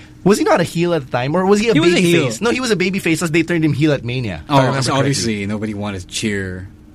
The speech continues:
Speaker 2: Mayweather.
Speaker 1: Yeah.
Speaker 2: But, uh, he didn't insult anyone.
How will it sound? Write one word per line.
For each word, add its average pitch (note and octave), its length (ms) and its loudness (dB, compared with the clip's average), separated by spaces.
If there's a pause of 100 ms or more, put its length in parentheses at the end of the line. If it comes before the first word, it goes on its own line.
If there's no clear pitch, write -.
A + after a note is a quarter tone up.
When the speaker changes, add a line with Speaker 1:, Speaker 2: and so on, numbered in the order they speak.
(400)
Speaker 2:
Mayweather. G2 480 -4 (180)
Speaker 1:
Yeah. G#2 200 -4 (360)
Speaker 2:
But, F3+ 160 -2
uh, F#3 40 2
he F3+ 180 0
didn't A3+ 340 -2 (300)
insult C#3 380 -2
anyone. G2 260 -10